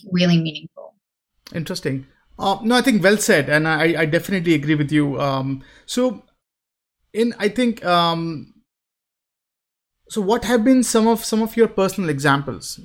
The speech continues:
Speaker 2: where you have seen, um, this, this conflict or this resolution happening? Like, what are some of the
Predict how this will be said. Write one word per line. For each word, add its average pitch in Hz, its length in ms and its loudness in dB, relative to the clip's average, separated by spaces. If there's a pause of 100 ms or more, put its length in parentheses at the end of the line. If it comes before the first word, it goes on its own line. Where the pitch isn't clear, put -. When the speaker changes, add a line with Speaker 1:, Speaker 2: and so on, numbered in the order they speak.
Speaker 2:
where 156 180 2
you 160 140 -2
have 143 280 0
seen, 143 460 0
um, 127 760 -2 (760)
this, 156 460 -4
this 147 300 -4
conflict 143 560 -4
or 127 100 0
this 135 220 -4
resolution 131 800 -2
happening? 131 600 -6
Like, 131 160 -4
what 147 160 2
are 151 40 0
some 151 160 -4
of 143 80 -2
the 139 140 -4